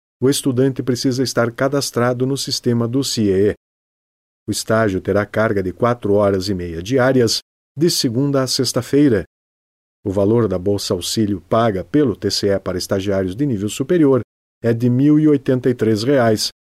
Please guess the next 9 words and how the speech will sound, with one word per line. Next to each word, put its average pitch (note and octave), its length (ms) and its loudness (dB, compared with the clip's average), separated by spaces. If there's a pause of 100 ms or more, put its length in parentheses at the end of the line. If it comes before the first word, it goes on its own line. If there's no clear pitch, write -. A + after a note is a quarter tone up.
(260)
além B2+ 280 2
de G2+ 80 0
vale F#2+ 300 0
transporte C3 680 0
proporcional B2+ 760 0
aos A#2+ 220 2
dias G#2+ 360 0
de G#2 100 -4
estágio. G#2+ 580 -2